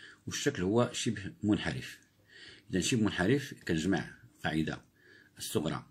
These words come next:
ز-، القاعدة الكبرى زائد القاعدة الصغرى، ثم نضرب في الارتفاع،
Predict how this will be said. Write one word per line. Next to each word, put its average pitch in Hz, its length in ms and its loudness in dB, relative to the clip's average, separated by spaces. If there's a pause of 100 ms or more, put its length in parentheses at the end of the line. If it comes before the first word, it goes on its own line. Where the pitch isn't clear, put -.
(120)
ز-، 69 120 -10
القاعدة 90 460 0
الكبرى 85 320 -2
زائد 78 240 -6
القاعدة 67 280 -6
الصغرى، 120 460 -4 (920)
ثم 110 220 4
نضرب 98 420 4
في - 240 -8
الارتفاع، 110 680 0